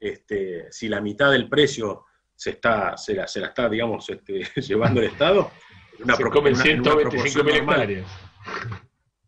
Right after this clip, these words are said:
Speaker 1: Claro, bueno, pero es la producción, es la producción de, de ciento veinticinco mil hectáreas, que hoy en día, este, te diría yo que son,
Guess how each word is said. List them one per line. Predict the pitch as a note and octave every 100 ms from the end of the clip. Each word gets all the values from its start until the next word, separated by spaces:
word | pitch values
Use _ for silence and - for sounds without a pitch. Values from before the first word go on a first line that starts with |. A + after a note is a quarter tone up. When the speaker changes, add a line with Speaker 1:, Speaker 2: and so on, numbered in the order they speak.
| _ - _ _ _
Speaker 1:
Claro, | D#3 E3+ G#3
bueno, | C#3+ F3
pero | A2 A2+
es | C3
la | C3+ A#2+
producción, | A#2+ G#2+ D3 D3+ D3+
es | C3
la | A#2+
producción | A#2+ A2 - D#3 D#3+
de, | B2+ A2
de | A2
ciento | - B2+ A#2+
veinticinco | A2+ G#2+ A#2 A#2
mil | B2
hectáreas, | G#2+ D#3 G3+ E3+ - _ _ _ _
que | B2+
hoy | B2+
en | A2+
día, | A2 F#3+ G3 - - _ _ _ _
este, | A#2 G#2+ - A2 G2+ F#2+ E2+ _ _ _
te | A2+
diría | A2 B2
yo | A2 D3+
que | C#3 G#2+ - _
son, | A#2+ A#2+ A2+ G#2